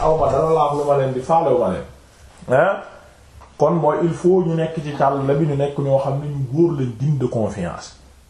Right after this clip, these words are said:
Waaw, yarwihi adlun daabitun maadu ta mën a takk an mislihi jël ko ku mel ni ci moom, ku mel ni moom. Moo ñoom ñépp dañuy nekk niveau siqa. Waaw, nekk koo xam ne ku maadu la ko mën a takk. Waaw, bu dee ne ku mën a takk moo jële ci koo xam ne moom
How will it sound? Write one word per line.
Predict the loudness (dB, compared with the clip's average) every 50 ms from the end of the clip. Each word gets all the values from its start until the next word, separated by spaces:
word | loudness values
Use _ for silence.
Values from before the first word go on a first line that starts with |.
| -10
Waaw, | -8 -6 -6 -4
yarwihi | -2 0 0 2 2 2 2 4 4 4 2 2
adlun | 2 2 2 2 0 0 -2 -2 -2 -2 -4 -6 -10 -14 -20 -20 -20 -20 -20 -20 -20 -20 -18 -4 0 2
daabitun | 2 4 4 2 0 0 0 0 0 0 0 -2 -4 -12 -16 -20 -20 -20 _ -6
maadu | 0 4 4 4 4 2 0 -2 -2
ta | -2 -2
mën | 0 0 0
a | 0
takk | 2 0 0 0 0 -2
an | 0 0 2 2 2 2 2
mislihi | 2 4 4 4 4 4 2 0 2 2
jël | 2 2 2 0
ko | -2
ku | 0 0 0
mel | 0 0 -2 -2
ni | -4 -4
ci | -4 -4
moom, | -4 -4 -6 -6 -4
ku | -2
mel | -2 0 -2 -2 -2
ni | -2
moom. | -4 -4 -4 -2 0
Moo | 2 2 4
ñoom | 6 6 6 6 4 4 4 4
ñépp | 4 2 2 0 -8 -16 -16 -18 -18 -18 -18 -20 -16 -6 -2
dañuy | 2 2 4 4 4
nekk | 2 2 0 0 0 0
niveau | 2 4 4 4 4 2 0 -2 -2 0
siqa. | -2 -2 0 -2 -6 -8 -10 -18 -20 -20 -20 -20 -20 -14 -8 -6
Waaw, | -4 -4 -4 -2 -2
nekk | 0 0 0 -2 -2 -2
koo | 0 2 2 2 2
xam | 0 -2 -2 -2
ne | -2 -2
ku | -2 -2
maadu | 0 0 2 2 2 2 2 2
la | 0
ko | 0 0
mën | 0 0 2
a | 2 2
takk. | 0 0 -2 -4 -6 -12 -18 -20 -20 -20 -18 _
Waaw, | -4 -2 -2 0 0
bu | 2 2
dee | 4 4 4
ne | 2 0 0 2
ku | 2
mën | 2 2 2
a | 2 2
takk | 0 0 -2 0 2
moo | 2 4 4 4 4
jële | 4 2 2 2
ci | 0 0
koo | 0 0 0 2 2
xam | 0 0 0
ne | 0 0
moom | 2 2 2 2 2